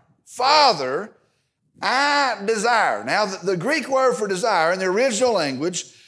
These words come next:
translates, or it means, "I want," "I wish"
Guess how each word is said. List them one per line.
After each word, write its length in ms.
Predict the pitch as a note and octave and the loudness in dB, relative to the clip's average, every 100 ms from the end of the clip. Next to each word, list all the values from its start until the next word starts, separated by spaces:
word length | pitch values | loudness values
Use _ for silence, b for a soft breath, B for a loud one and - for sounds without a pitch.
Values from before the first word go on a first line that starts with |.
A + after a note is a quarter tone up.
| B B | B B
translates, 720 | - D#4 D4 A3+ D3+ D#3 G3+ | -4 0 0 0 0 0 0
or 100 | A3 | 0
it 120 | G#3 A3 | 0 0
means, 560 | C4+ A3+ G#3 D#3+ - _ | 0 0 -2 -4 -10 _
"I 520 | E3 G#3 A#3+ C4+ C4+ - | 2 2 2 2 -2 -4
want," 720 | G#3+ B3+ G3+ C#3 F3+ A#3 - - _ _ _ _ _ _ - | 0 2 2 0 -2 -6 -16 -20 _ _ _ _ _ _ -6
"I 560 | E3+ A3+ B3+ B3+ A#3+ D#3+ | 0 2 2 2 0 -2
wish" 840 | E3+ E4 D4 E3 D3 G#3 - - | 0 2 4 4 2 0 -6 -8